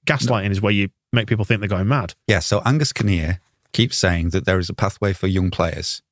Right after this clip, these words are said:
Speaker 2: And I wish this microphone, this microphone, one I'm pointing out, was a penis,
Speaker 1: Yeah.
Speaker 2: is pointing out that in his view, there is not, um, a pathway for youth players. So Angus
Speaker 1: But that's,
Speaker 2: Kinnear
Speaker 1: that's, those are about opinions. It's about im-, im-,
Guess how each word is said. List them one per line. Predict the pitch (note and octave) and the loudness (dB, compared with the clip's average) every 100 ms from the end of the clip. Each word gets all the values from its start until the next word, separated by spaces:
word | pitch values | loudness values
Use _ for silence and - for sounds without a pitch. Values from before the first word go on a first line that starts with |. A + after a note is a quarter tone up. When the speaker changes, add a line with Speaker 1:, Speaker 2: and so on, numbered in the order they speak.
| _ _ _ | _ _ _
Speaker 2:
And | G2+ F#2 F2+ - - _ | 2 4 2 -2 -12 _
I | F#2+ | 2
wish | G#2+ G2 | 2 2
this | G#2+ G2 | 0 2
microphone, | G2+ G2+ - G2+ F#2+ F#2 F2+ - | 0 0 -2 0 2 0 -2 -2
this | A2+ - | -2 2
microphone, | G2+ F#2 - F2 F2+ G2+ - | 0 0 -4 -2 -2 -2 -2
one | F#2+ F#2+ - _ | 0 0 -2 _
I'm | F#2 | -4
pointing | - F#2+ F#2 | 0 0 0
out, | - | 2
was | G2 F#2 | 2 2
a | |
penis, | F#2 A2 F#2 E2 - - | 0 2 2 -2 -6 -2
Speaker 1:
Yeah. | A2 F#2 _ - | 0 0 _ 0
Speaker 2:
is | G2+ | 0
pointing | - A2+ G#2+ G#2+ | 2 2 2 2
out | F#2+ F2+ - _ _ _ - | 2 -2 -8 _ _ _ -2
that | F2+ | 0
in | F2+ | 2
his | F#2 | 2
view, | F2+ F2+ F#2 | 2 0 2
there | - G2 | 0 0
is | G#2 | 0
not, | G#2+ A#2+ - - - _ _ _ - | 2 2 0 -8 -10 _ _ _ -2
um, | F2+ E2 D#2+ | 0 0 -2
a | |
pathway | F2+ F#2 F#2 E2+ | -2 -2 -2 -2
for | F2 | 0
youth | E2 - | -2 -2
players. | D2+ E2+ - _ - | -2 -2 -4 _ -2
So | A2 G2 | 0 2
Angus | G#2+ G2+ | 2 4
Speaker 1:
But | |
that's, | A2+ G#2 | 4 4
Speaker 2:
Kinnear | F2+ | 2
Speaker 1:
that's, | G2 | 0
those | E3+ D#3+ | 0 0
are | |
about | D3+ B2 | 0 -2
opinions. | A2 E3 D3 F#2+ F2 | 0 0 2 0 -2
It's | G#2 | 0
about | C3 B2 | 0 2
im-, | B2+ C3 | 2 2
im-, | B2+ A2+ | 0 0